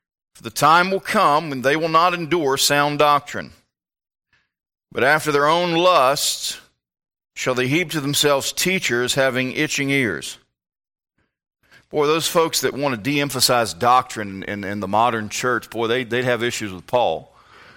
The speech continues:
'cause Paul sure does have a lot to say about it. Verse four, "And they shall turn away their ears from the truth,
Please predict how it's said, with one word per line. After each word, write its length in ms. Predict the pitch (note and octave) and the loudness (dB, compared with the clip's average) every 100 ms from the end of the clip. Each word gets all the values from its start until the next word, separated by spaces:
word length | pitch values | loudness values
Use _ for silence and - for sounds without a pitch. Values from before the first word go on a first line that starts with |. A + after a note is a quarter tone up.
| _ | _
'cause 140 | A#2 | -16
Paul 260 | - C3+ C3+ | -2 0 0
sure 160 | - B2 | 0 -2
does 140 | A2 | 0
have 120 | A2+ | -2
a 60 | G#2+ | 0
lot 160 | A2 | 0
to 60 | - | 0
say 180 | C3 C3+ | -2 -2
about 300 | E2 E2 G2 | -4 -4 -4
it. 100 | - _ _ _ _ _ _ _ _ - - _ | -8 _ _ _ _ _ _ _ _ -20 -20 _
Verse 220 | C#3 C3+ | -2 0
four, 380 | - E3+ F3 C#3 | 0 0 2 2
"And 120 | C3 | 2
they 140 | C#3 D#3+ | 2 2
shall 220 | - C#3+ | 2 0
turn 320 | - F3 F3+ | 0 0 0
away 260 | D#3+ D#3 D3+ | 2 2 2
their 240 | C3+ C3 | 0 0
ears 380 | C#3+ E3+ E3+ D3 | -2 0 0 0
from 180 | - B2+ | -4 -6
the 80 | A2 | -6
truth, 720 | - - F3 B2+ C#3+ - | -6 -4 -2 -2 -6 -12